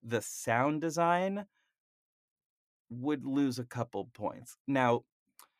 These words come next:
here's the tea about sound design.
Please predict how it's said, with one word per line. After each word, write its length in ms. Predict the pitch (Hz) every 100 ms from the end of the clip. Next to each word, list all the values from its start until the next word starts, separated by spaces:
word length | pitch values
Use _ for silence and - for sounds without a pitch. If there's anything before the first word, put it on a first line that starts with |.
| _ _
here's 480 | - 233 262 262 -
the 220 | 165 196 156
tea 460 | - 123 69 67 123 -
about 440 | 135 131 139 127 - _ _ -
sound 340 | 120 101 95
design. 500 | 95 - 60 -